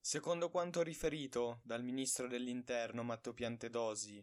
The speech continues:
durante l'esposizione della sua informativa al Senato nella giornata di ieri,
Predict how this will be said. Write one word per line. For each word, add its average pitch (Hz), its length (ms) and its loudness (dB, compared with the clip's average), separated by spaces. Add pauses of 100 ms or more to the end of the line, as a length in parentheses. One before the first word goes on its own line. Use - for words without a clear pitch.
durante 113 460 -2
l'esposizione 113 800 -2
della 110 200 0
sua 117 200 2
informativa 113 580 -2
al 104 80 0
Senato 110 480 0
nella 107 240 -4
giornata 110 480 -4
di 110 160 -12
ieri, 110 480 -2